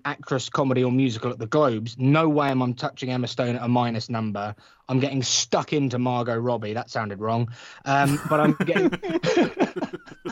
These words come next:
I'm, I'm getting stuck into Mar-, Margot Robbie's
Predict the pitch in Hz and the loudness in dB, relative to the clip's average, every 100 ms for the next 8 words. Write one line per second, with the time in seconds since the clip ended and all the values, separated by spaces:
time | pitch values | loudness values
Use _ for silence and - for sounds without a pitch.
0 | - 170 - - - - - 156 165 - | -12 -14 -14 -16 -16 -16 -6 -2 -2 -2
1 | - - - 170 165 233 196 - 170 147 | -10 -12 -2 0 2 0 -2 -2 -2 0
2 | 180 175 175 175 180 170 165 170 165 165 | -2 0 2 2 0 -2 0 0 0 0